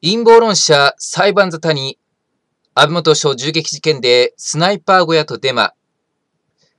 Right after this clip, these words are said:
現在、いわゆる陰謀論者が安倍元首相銃撃事件に関連し、あるビルの屋上にスナイパー小屋があったとデマを流している問題で、このビルの運営会社が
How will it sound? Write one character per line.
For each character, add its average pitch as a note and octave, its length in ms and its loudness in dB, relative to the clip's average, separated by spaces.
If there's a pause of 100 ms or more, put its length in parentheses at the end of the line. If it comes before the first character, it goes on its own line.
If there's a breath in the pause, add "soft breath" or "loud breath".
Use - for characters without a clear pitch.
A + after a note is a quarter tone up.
(320)
現 E3 160 -2
在、 D3+ 380 4
い D3 120 -4
わ F#3+ 120 2
ゆ F#3 80 2
る F3+ 60 0
陰 E3+ 180 -6
謀 F#3 100 0
論 F#3 160 -2
者 D#3+ 160 2
が C#3 340 2 (280)
安 C#3+ 180 2
倍 G3 80 -8
元 G#3 200 -4
首 - 80 -6
相 E3 180 0
銃 C#3 180 -8
撃 E3+ 220 -6
事 D#3 80 -10
件 E3 100 -4
に C#3 80 -10
関 C#3+ 140 -6
連 C#3+ 100 -6
し、 C#3 460 -6 (360)
あ D#3 140 2
る E3+ 100 0
ビ D#3+ 120 -2
ル E3 80 0
の C#3+ 80 -6
屋 C3+ 160 -10
上 D3 160 -2
に D3 340 -6 (260)
ス - 200 -10
ナ F#3 140 0
イ G3+ 60 -6
パ G3+ 200 2
ー - 20 0
小 G3 100 -4
屋 G3+ 120 -2
が F#3+ 100 -2
あ G3 40 -2
っ F#3 60 -20
た D#3+ 140 -2
と C#3 220 -2
デ D#3+ 160 -2
マ E3 100 0
を D3 60 0
流 C3+ 80 -2 (140)
し - 60 -8
て - 60 -6
い C3+ 60 -4
る A#2 40 -12
問 B2 120 -8
題 B2 120 2
で、 B2 240 2 (1000)
こ D#3 140 -4
の D#3+ 80 -2
ビ D#3+ 100 -4
ル D#3 60 -6
の D3 120 -8
運 D3+ 120 -6
営 D3+ 80 -4
会 D3+ 100 0
社 C#3+ 140 -2
が C3+ 340 2